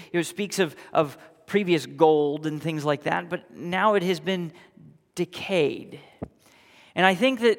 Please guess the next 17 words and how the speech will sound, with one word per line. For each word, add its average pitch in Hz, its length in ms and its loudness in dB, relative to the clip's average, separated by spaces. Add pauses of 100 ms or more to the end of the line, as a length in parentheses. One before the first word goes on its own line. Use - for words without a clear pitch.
(140)
as 196 200 2
we, 202 220 -4
we 196 160 -4
think 254 220 -2
about 175 260 4
this, 160 300 0 (420)
um, 151 380 -4 (760)
we're 175 160 -4
tempted 262 520 -2
to 190 60 2
have 165 300 0
a, 151 380 4
a 160 80 2
view 170 320 -4
of, 139 240 -2
of 135 320 -2
life 156 800 0